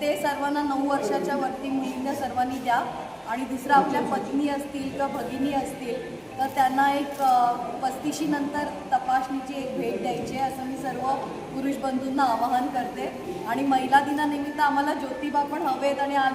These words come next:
मला इथे खूप ज्योतिबा दिसत आहेत. मनापासून माझ्या पुरुष बंधूंना मी धन्यवाद देते. Thank you. अ, धन्यवाद.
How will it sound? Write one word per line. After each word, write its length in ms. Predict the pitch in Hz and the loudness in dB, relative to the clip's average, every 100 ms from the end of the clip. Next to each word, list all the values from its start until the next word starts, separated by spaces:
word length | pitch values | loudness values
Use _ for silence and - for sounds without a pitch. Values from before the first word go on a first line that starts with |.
| 262 | 0
मला 160 | 277 285 | -2 -2
इथे 160 | 277 | -4
खूप 260 | 311 359 254 | -6 -6 -4
ज्योतिबा 400 | 269 269 294 330 | -4 -4 0 0
दिसत 340 | - 269 - | 2 0 0
आहेत. 160 | 294 294 - - - | -2 -2 -6 -12 -4
मनापासून 600 | 269 277 294 - - 359 | 0 4 4 2 -2 -2
माझ्या 340 | 349 311 269 311 | -2 0 0 0
पुरुष 320 | - - 320 | -2 -2 0
बंधूंना 600 | 320 262 254 277 285 277 | 0 -2 -2 0 0 0
मी 100 | 277 | -2
धन्यवाद 500 | 269 247 254 262 262 | -4 -4 -4 -2 -2
देते. 520 | 262 247 269 277 - - 147 151 | -2 -6 -6 -6 -8 -12 -14 -6
Thank 300 | 233 247 - | -4 -2 -2
you. 140 | 302 330 - - | -4 -4 -8 -2
अ, 240 | 233 233 233 240 233 226 | 0 2 0 -4 -10 -6
धन्यवाद. 380 | 233 233 - | -6 -4 -6